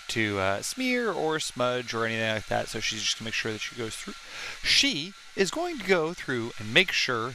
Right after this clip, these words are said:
that it is dry. Why I can't speak today, I couldn't tell you. But thank you guys for joining us. We really do appreciate it. It's really nice to have you guys come out here and hang out with us as we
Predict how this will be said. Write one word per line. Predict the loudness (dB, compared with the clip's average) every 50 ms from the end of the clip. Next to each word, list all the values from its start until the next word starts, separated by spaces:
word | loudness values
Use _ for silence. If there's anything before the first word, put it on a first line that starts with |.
| -2
that | 0 0 0
it | 2 0 0 -2
is | -2 -4 -6 -8 -4
dry. | 0 2 4 4 4 2 0 -2 -4 -6 -10 -12 -12 -12 -12 -12 -12 -12 -12 -2 4
Why | 6 6 6
I | 6 4
can't | -2 -2 0 0 0 -2
speak | -4 -6 -6 -6 -6 -6
today, | -4 2 4 4 4 4 2 0 -2 -4
I | -4 -4 -4 -6
couldn't | -4 -2 0 0 0 0 0
tell | 0 0 0 0 0
you. | -2 -6 -10 -10 -12 -12 -14 -14 -14 -12 -12 -12 -12 -12 -12 -12 -14 -14 -16 -18 -14 -2 2 4
But | 4 4 2 -2 -4 -6 -6 -10 -14 -16 -16 -18 -18 -20 -20 -20 -20 -20 _ _ _ _ _ _ _ _
thank | -16 -14 -12 0 4 4 4 4 4
you | 2
guys | 4 4 4 2 0
for | -4
joining | -2 0 0 0 0 0 -2
us. | -2 -2 -4 -6 -4
We | -2
really | 0 2 2 2 2
do | 0 0
appreciate | 0 0 -2 0 2 2 2 2
it. | 2 -2
It's | -4 -2 -2
really | 0 0 0
nice | 0 0 0 -2 -2 -2
to | -2
have | 2 2 2 2 2
you | 0 0
guys | 2 2 2 2 2 0 -2 -4 -6 -8 -10 -10 -10 -10 -6 0
come | 2 4 6 6
out | 6 4 4
here | 0 -2 0 0
and | -2 0
hang | 0 0 0 2 2
out | 0 0 0 0
with | -2 -2 0
us | 0 0 0 0 0
as | 0 0 -2 -2
we | -2 -2 -2 -2 -4